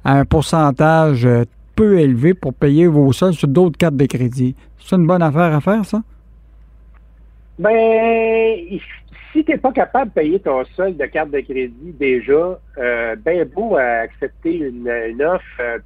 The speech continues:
Speaker 2: peut-être te faire dire, Regarde, transfère chez nous, tu paieras, tu vas payer zéro pour cent d'intérêt pendant six mois, mais dans six mois, tu risques de te faire ramasser si t'es même pas capable de payer ta carte de crédit en ce moment, hein ?
Speaker 1: Mhm.
Speaker 2: Entre toi puis moi, là, puis la boîte à bois, là, c'est pas mal ça l'affaire, là, tu sais.
Speaker 1: Mhm.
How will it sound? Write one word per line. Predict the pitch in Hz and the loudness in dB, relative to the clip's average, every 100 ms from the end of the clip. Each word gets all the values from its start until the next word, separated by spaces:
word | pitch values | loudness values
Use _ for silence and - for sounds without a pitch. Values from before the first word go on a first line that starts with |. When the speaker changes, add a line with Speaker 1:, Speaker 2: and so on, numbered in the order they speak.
| - | -8
Speaker 2:
peut-être | 131 120 - | -8 -8 -8
te | 127 | -10
faire | - 120 113 | -6 -6 -6
dire, | 143 160 | -8 -8
Regarde, | 139 147 156 | -4 -4 -4
transfère | 143 160 156 170 185 | -6 -6 -6 -4 -4
chez | 180 175 147 | -6 -10 -8
nous, | 143 208 - - - - | -8 -10 -14 -20 -20 -20
tu | - | -4
paieras, | 165 151 170 | 0 2 0
tu | 165 - | -2 -6
vas | 147 | -6
payer | 160 156 180 | -4 -2 -4
zéro | 143 156 165 | -4 -4 -4
pour | 160 135 | -6 -10
cent | - 160 | -6 -4
d'intérêt | 147 139 131 143 | -4 -2 -2 -2
pendant | 160 135 135 131 - | -2 -4 -4 -6 -10
six | 131 | -8
mois, | 131 175 190 - - - - | -4 -2 -4 -12 -20 -20 -10
mais | 131 127 120 | -6 -4 -4
dans | 123 151 147 | -2 -2 -2
six | - | -6
mois, | 156 202 | -4 -4
tu | - 147 | -4 -4
risques | 160 | -2
de | 151 | -4
te | 139 | -6
faire | - 151 139 | -2 -2 0
ramasser | 143 139 127 120 | -2 -2 -4 -6
si | 202 180 | -10 -8
t'es | - | -8
même | 139 139 | -6 -6
pas | 156 | -4
capable | 143 131 151 139 | -4 -2 -2 -2
de | 135 | -6
payer | 131 135 | -4 -6
ta | 151 135 | -4 -6
carte | 120 139 | -6 -6
de | 127 | -6
crédit | 117 123 123 143 | -8 -10 -6 -6
en | 127 | -6
ce | 123 | -8
moment, | 107 131 | -8 -6
hein ? | 165 107 539 - - | -6 -6 -8 -12 -4
Speaker 1:
Mhm. | 147 | 0
Speaker 2:
Entre | 139 139 | 2 2
toi | 117 | 2
puis | - 147 | -2 -4
moi, | 143 185 | 0 2
là, | 147 | 0
puis | 131 | -2
la | 123 | -2
boîte | 127 151 | 0 0
à | 143 | -2
bois, | 120 151 196 | -2 -2 -2
là, | 160 - | -4 -6
c'est | - | -6
pas | 131 | -8
mal | 127 123 104 | -8 -8 -6
ça | 185 | -6
l'affaire, | 170 123 139 147 123 | -6 -6 -8 -10 -12
là, | 107 101 | -12 -8
tu | 147 | -6
sais. | |
Speaker 1:
Mhm. | 196 | -8